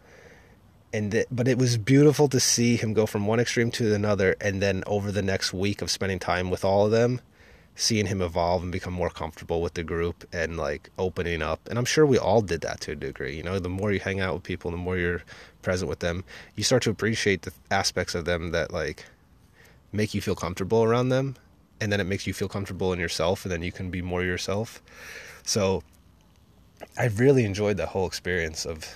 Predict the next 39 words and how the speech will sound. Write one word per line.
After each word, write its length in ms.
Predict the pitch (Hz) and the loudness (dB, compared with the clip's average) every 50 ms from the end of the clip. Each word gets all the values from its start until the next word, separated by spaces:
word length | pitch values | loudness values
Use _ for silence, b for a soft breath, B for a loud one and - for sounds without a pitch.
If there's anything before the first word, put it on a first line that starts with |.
| - - | -14 -12
spending 320 | - - - 90 90 87 | -8 -6 -4 -4 -4 -6
time 240 | - - 85 87 87 | -6 -6 -6 -6 -6
with 140 | 85 - - | -6 -6 -6
them. 200 | 80 80 73 - - | -6 -6 -6 -8 -8
And 120 | 101 104 | -10 -10
it, 60 | - _ - B B B B B B B B - - - - | -10 _ -18 B B B B B B B B -20 -20 -16 -8
it 100 | - 131 | -4 -2
was 180 | 127 135 123 151 | -2 2 4 6
as 180 | 151 151 - | 6 6 6
if 220 | - 156 170 - - | 4 2 2 0 2
I 140 | - 127 131 | 2 2 2
knew 380 | 120 117 117 117 127 135 143 139 | 4 2 4 6 6 6 6 8
that 200 | 127 123 110 - | 6 4 4 4
that 200 | - 113 117 104 | 4 4 4 4
experience 400 | 92 - - - 117 113 107 - 101 | 4 2 0 2 2 0 0 0 0
wasn't 240 | 98 104 104 101 | 0 0 0 0
gonna 140 | 104 104 92 | 0 0 2
last 260 | 90 87 85 85 - | 2 2 2 0 0
forever. 380 | - 82 80 71 - 64 65 - B B B B B _ _ - | 0 0 -2 -2 -2 -4 -8 -8 B B B B B _ _ -20
So 220 | - - - - 101 | -12 -8 -2 2 4
I 100 | 90 90 | 4 4
wanted 360 | 90 85 90 95 98 95 90 | 4 4 4 4 4 4 0
to 120 | - - 90 | 0 -2 -4
appreciate 520 | 82 - - 80 80 - - - - - - | -4 -4 -4 -4 -4 -4 -4 -6 -6 -6 -8
it 120 | - - - | -10 -12 -12
for 220 | - - - 98 82 | -14 -6 0 0 0
exactly 460 | 82 - - 101 90 104 - 92 87 | 2 2 0 2 0 0 0 -2 -2
what 120 | 78 76 | -2 -2
it 100 | - - - | -2 -4 -6
was. 300 | - - - - - - - B B B B B B B B B B B _ _ _ _ _ _ _ _ _ _ _ _ _ _ _ _ _ B B B B B - - | -8 -8 -8 -12 -12 -14 -16 B B B B B B B B B B B _ _ _ _ _ _ _ _ _ _ _ _ _ _ _ _ _ B B B B B -10 -4
And 380 | 101 87 85 82 82 85 82 | 0 0 2 2 0 -2 -4
I 520 | - - - _ - - - - - - - | -8 -10 -16 _ -20 -20 -20 -20 -16 -4 -2
think 140 | 113 117 | 2 2
it 80 | 123 - | 2 2
was 140 | 110 113 - | 2 0 0
the 100 | 104 98 | 0 -2
third 300 | - - 107 107 110 110 | 0 2 2 2 2 2
night 320 | 113 113 117 120 123 - B B B B B B B B - _ _ - B B B B B B B B B - | 2 4 4 2 2 0 B B B B B B B B -20 _ _ -20 B B B B B B B B B -8
that, 520 | 95 98 98 95 95 101 101 98 - B | -2 0 2 2 2 2 2 0 0 B